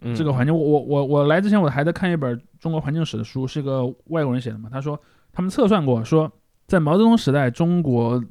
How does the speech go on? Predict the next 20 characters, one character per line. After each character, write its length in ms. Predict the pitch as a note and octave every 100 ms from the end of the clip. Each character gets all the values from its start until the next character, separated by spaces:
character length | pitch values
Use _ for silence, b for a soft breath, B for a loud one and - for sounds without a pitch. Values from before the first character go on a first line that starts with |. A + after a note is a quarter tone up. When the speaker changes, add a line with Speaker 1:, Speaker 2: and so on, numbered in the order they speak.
| -
Speaker 2:
的， 300 | C#3+ B2+ A#2 A2+ G2+
呃， 180 | A#2+ A#2
像 360 | - G#3 E3
这 80 | E3
些 280 | D#3 D3+ C3+ -
曾 200 | - A#2+
经 160 | D3+ D#3+
不 220 | - A2+
是 180 | - E3+
农 200 | A#2+ C3
业 120 | C3+
区 220 | - C#3
的 60 | B2+
地 40 |
方 160 | B2+ B2+
开 220 | - D#3
拓 160 | F3
的 120 | D#3 C3
面 300 | E3+ F#3 C3+
积， 220 | A2+